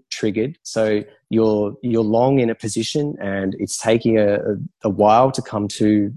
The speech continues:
fruition, and there's noise every day that you could be paying attention to. Well, the first thing really simply is to, uh, not in-, not expose yourself to that noise. Um, so it might be, um,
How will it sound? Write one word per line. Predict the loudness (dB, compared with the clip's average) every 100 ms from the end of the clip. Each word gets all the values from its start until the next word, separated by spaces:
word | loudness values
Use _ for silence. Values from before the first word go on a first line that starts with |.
| _
fruition, | 0 2 2 0 0 -2
and | -2 -2 -4 -6 -14 -20 _ _ 2
there's | 4 4 0 -4 -10
noise | -6 -2 2 2 2 0
every | 0 0
day | 2 2
that | 0 -4
you | -10
could | -8
be | -6
paying | -4 -4 -2
attention | -2 -4 -6 -4 -6
to. | -2 -2 -2 _ -20 -6 4
Well, | 4 6
the | 2
first | 4 4 4 2
thing | 2 2
really | 4 4 4
simply | 0 -2 -2 -2 -4 -4
is | -4 -4
to, | -4 2 2 2 0 _ _ _ _ _ -8
uh, | -4 -2
not | 0 4 4 2 -2
in-, | 0 2 0 -4
not | 0 2 2
expose | 0 -2 2 4 4
yourself | 0 -4 -6 -8 _ _ -10
to | -4
that | -2 -2 -4
noise. | -4 -4 -8 -12 -20 _ _ _ -4
Um, | -2 0 -2
so | 2 4
it | 6 4 2
might | 2 0 4
be, | 6 6 4 2 -2 -10
um, | -6 -4 -4 -6